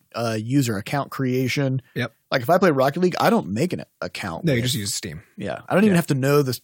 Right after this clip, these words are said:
Speaker 1: the studio who made the
Speaker 2: Right.
Speaker 1: game. I don't have to know what their website
Speaker 2: And of course,
Speaker 1: is.
Speaker 2: this is great for Steam because this prevents you, the cu-,
Speaker 1: Right.
Speaker 2: the, the customer, from actually having a relationship with the
Speaker 1: Yeah.
Speaker 2: developer. So, so to me, this is actually, this is a bad thing for the developer, but it's in the guise of a good thing, which is that now you as a developer
Speaker 1: It's easy as a player to just, like, boot up the game and play.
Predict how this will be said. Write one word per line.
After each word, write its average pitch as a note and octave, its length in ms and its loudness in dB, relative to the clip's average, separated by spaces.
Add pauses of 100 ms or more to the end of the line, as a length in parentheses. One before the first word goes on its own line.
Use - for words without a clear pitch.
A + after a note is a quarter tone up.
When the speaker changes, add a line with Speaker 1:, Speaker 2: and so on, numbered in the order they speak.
Speaker 1:
the C#3 100 -12
studio C#3+ 520 4
who B2+ 100 2
made C#3 240 2
the C#3 60 -2
Speaker 2:
Right. C#3+ 200 2
Speaker 1:
game. C#3+ 360 0
I A#2+ 120 0
don't A#2 200 -2
have A#2+ 180 -2
to A2 60 -6
know A2 180 -2
what A2 140 -2
their G2 100 -4
website A#2+ 140 2
Speaker 2:
And F3 80 6
of F3+ 80 4
course, F3+ 200 6
Speaker 1:
is. F#3 120 4
Speaker 2:
this - 20 4
is D#3+ 120 4
great D3+ 200 2
for A#2+ 80 -4
Steam D#3+ 320 2
because B2+ 220 0
this C3+ 100 2
prevents B2 560 -2
you, C3+ 240 2
the A2+ 80 -2
cu-, - 240 -2
Speaker 1:
Right. A2+ 220 -2
Speaker 2:
the, - 60 -12
the A#2+ 80 -6
customer, C#3 500 2
from A#2+ 160 -2
actually A2+ 400 -4 (380)
having B2 180 -4
a - 20 -6
relationship G#2+ 440 -6
with F2+ 100 -8
the - 60 -20
Speaker 1:
Yeah. - 100 -16
Speaker 2:
developer. E2 300 -8
So, C#3+ 240 2
so F3+ 120 0
to E3+ 80 2
me, G3+ 120 6
this C#3+ 120 4
is B2 80 0
actually, B2+ 260 0
this D#3 60 4
is C3+ 60 0
a A#2 60 0
bad B2+ 260 -2
thing A#2 160 -4
for - 80 -6
the G#2+ 60 -6
developer, A2 340 -4
but C#3 400 0 (320)
it's D3 160 -4
in D3 80 2
the C3 80 2
guise C3 340 0
of G#2+ 80 -6
a G2 60 -8
good C#3+ 320 -2
thing, - 280 -12
which A#2 180 -4
is A2+ 80 -2
that A2 160 -4
now A#2 220 -2
you D3+ 280 4
as B2 80 2
a G#2 60 -6
developer A#2+ 500 -4
Speaker 1:
It's E3 80 0
easy F3+ 260 4
as C#3+ 80 4
a B2 60 0
player G#2 480 -2
to F2+ 100 -10
just, G2 160 -8
like, F2 140 -8
boot G#2 240 -8
up G#2+ 80 -10
the F#2+ 80 -14
game F2+ 220 -12
and D2 80 -18
play. A1+ 380 -10